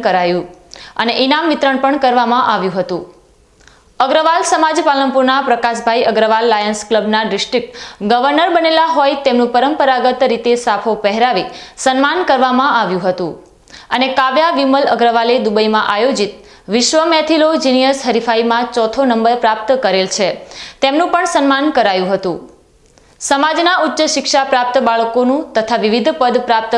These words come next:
કરેલ સમાજના મહાનુભાવોનું પણ સન્માન કરવામાં આવ્યું હતું.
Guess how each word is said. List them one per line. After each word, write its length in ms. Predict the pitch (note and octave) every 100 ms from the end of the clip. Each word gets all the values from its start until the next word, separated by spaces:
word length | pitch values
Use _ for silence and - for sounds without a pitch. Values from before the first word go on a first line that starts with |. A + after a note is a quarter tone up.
| A3+
કરેલ 300 | A#3 A#3 B3 - - - - -
સમાજના 500 | B3+ B3+ C4+ D#4 E4+ E4
મહાનુભાવોનું 800 | C4+ C#4 C#4+ B3 A#3+ B3 B3 B3+
પણ 140 | B3 B3+
સન્માન 400 | A3+ A3 A3+ A#3+ A3
કરવામાં 440 | G3 G#3 G3+ A3 G3
આવ્યું 220 | E3 E3+
હતું. 260 | F3 F3+